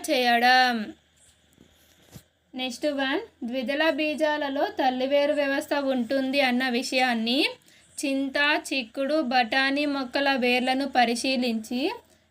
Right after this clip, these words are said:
విద్యార్థి ధృవీకరించాడు. దీనిలో ఇమిడి ఉన్న బోధనా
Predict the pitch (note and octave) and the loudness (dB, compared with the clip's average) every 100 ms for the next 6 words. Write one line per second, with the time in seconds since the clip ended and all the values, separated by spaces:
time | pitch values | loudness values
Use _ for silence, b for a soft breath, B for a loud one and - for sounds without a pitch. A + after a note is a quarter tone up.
0 | - C4+ A3+ D4 C4+ A3 D#4 B3 C4 B3+ | -8 -6 -2 0 0 0 -2 -2 -4 -4
1 | C4+ C#4 C4+ B3 A#3 B3+ A3 A#3 E4 C5 | -4 -2 -2 -2 -2 -2 0 -2 -2 -4
2 | _ b b - A3 C#4 D4+ C#4+ B3 D#4+ | _ b b -10 -4 -2 -2 -2 -2 -2
3 | E4 B3+ C4 D4 C#4+ C4+ C4 D4 A#3+ B3+ | 0 -2 -4 -4 -4 -4 -4 -4 -4 -4
4 | B3+ C#4 C#4+ | -4 -4 -4